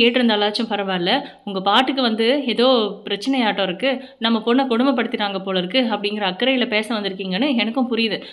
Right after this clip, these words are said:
ஆனா இங்க அந்த மாதிரிலாம் எதுவும் நடக்கல. தூக்க கலக்கத்துல தண்ணி எடுக்கிறதுக்காக மாடியில இருந்து இறங்கி வந்தபோது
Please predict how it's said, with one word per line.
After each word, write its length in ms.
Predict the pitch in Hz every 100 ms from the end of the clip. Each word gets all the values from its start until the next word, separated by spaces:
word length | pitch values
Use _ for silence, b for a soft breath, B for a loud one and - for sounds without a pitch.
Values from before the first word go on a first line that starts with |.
| B
ஆனா 300 | 208 214 262
இங்க 180 | 240 202
அந்த 120 | 190
மாதிரிலாம் 300 | 190 208 262
எதுவும் 200 | 226 240
நடக்கல. 380 | 208 202 233 190 - B -
தூக்க 200 | 277 285
கலக்கத்துல 640 | 233 214 208 196 226 262
தண்ணி 280 | 240 240 294 233
எடுக்கிறதுக்காக 680 | 220 214 202 196 185 196 294 - - 208
மாடியில 400 | 202 233 277 214 202
இருந்து 140 | 247
இறங்கி 280 | 202 220 240
வந்தபோது 500 | 202 202 196 285